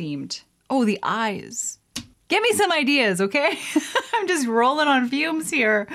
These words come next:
But anyway, okay, it's fine. This is gonna be f-, in-, interesting, and it's gonna be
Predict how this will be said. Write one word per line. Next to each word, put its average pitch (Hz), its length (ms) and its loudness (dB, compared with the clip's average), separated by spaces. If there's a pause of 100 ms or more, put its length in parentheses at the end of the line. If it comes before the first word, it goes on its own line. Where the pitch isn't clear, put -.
(540)
But 240 120 0
anyway, 170 240 0
okay, - 300 -6 (160)
it's - 240 -4
fine. 170 340 -2 (100)
This 233 280 2
is 226 120 2
gonna 196 160 2
be 185 100 -2
f-, 240 240 -10 (120)
in-, 214 260 4
interesting, 254 720 2
and 196 140 0
it's 185 140 -2
gonna 175 200 -4
be 160 280 -10